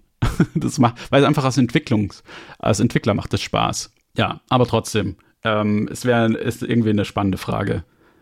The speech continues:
Muss das unbedingt sein? Das kann man sich wirklich mal hinterfragen. Okay.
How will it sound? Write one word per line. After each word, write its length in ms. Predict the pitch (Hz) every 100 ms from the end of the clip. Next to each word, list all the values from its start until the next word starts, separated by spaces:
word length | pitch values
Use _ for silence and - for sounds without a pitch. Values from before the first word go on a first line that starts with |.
| _ - - -
Muss 300 | 123 131 -
das 180 | 110 -
unbedingt 380 | 104 95 104
sein? 320 | - - 113 95 _ _ _ -
Das 180 | -
kann 120 | - 123
man 80 | 104
sich 180 | 101
wirklich 240 | - - 101
mal 160 | 98
hinterfragen. 600 | 95 92 98 117 110 98 90 - _
Okay. 540 | - 180 127 127 120